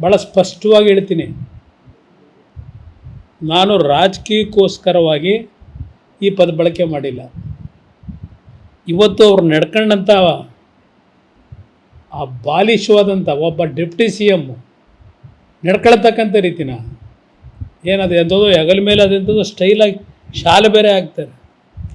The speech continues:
ಕನ್ನಡ ಶಾಲೆ ಹಿಡ್ಕೊಂಬಿಟ್ಟು ಅವ್ರಿಗೆ ಕೊಡಕ್ಕೆ ಹೋಗೋರೆ. ಇವರ ಹೆಗಲ ಮೇಲೆ ಕನ್ನಡ ಶಾಲೆ ಇಲ್ಲ,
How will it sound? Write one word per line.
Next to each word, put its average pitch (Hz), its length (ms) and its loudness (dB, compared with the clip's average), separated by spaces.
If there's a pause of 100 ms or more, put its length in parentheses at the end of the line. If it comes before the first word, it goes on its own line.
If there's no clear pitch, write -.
(1400)
ಕನ್ನಡ 185 280 2 (100)
ಶಾಲೆ 226 240 6
ಹಿಡ್ಕೊಂಬಿಟ್ಟು 226 540 0
ಅವ್ರಿಗೆ 214 240 4
ಕೊಡಕ್ಕೆ 214 280 4
ಹೋಗೋರೆ. 196 480 0 (1500)
ಇವರ 220 300 6 (220)
ಹೆಗಲ 190 280 4
ಮೇಲೆ 220 200 2
ಕನ್ನಡ 202 280 2
ಶಾಲೆ 190 320 2
ಇಲ್ಲ, 165 360 -6